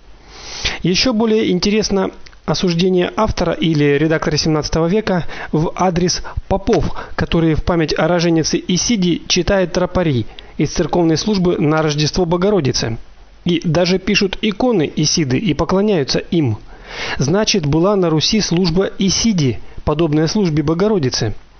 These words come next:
Потом такая служба была объявлена неправильной и искоренялась. Но произошло это, скорее всего, в семнадцатом веке, когда Осирис – Исида,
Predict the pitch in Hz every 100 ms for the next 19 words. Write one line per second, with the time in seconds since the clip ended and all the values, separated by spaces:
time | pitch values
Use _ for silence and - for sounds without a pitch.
0 | - - - 147 247 247 185 143 185 165
1 | - 202 226 156 131 123 156 190 - 156
2 | 147 185 185 180 190 185 208 165 135 127
3 | 113 - 180 - 160 - 160 147 120 110
4 | 107 - - - - - 160 - 160 151
5 | 160 220 185 180 - 170 170 147 160 160
6 | 156 - - - - - 190 196 151 -
7 | 151 151 135 - 104 - - - - 143
8 | 143 - - 151 214 202 180 - - -
9 | - - 147 - 185 175 160